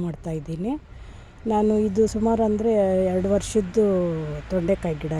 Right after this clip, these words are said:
ಇದು. ಮೇಲೆ ಟೆರೆಸ್ ಮೇಲೆ ಮನೆ ಹತ್ರ ಪಾಟಲ್ಲಿ ಹಾಕಿಟ್ಟಿದ್ದೆ.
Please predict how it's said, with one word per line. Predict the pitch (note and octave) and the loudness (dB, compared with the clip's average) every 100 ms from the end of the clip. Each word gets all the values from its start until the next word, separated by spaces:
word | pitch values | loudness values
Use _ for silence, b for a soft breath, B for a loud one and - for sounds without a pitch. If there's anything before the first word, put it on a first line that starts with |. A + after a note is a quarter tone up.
| D3 | -4
ಇದು. | E3 B3+ G4 - - - - - - - G#3+ | -2 -4 -4 -10 -14 -14 -16 -14 -16 -2 4
ಮೇಲೆ | A3+ A3+ G#3+ - | 4 4 0 0
ಟೆರೆಸ್ | G#3+ G#3 A3 - G#3 | 2 2 0 -2 -4
ಮೇಲೆ | F#3+ F#3 F3+ E3 E3 D#3+ F3+ | -2 0 0 -2 -4 -4 -2
ಮನೆ | F3+ G3 | 0 -2
ಹತ್ರ | - F#3+ F3 D3+ - | -2 -4 -2 -4 -4
ಪಾಟಲ್ಲಿ | F#3 F#3 G3+ F3 | -4 0 0 0
ಹಾಕಿಟ್ಟಿದ್ದೆ. | D#3 - E3 E3 C#3+ G3 | -4 -6 -8 -6 -6 -6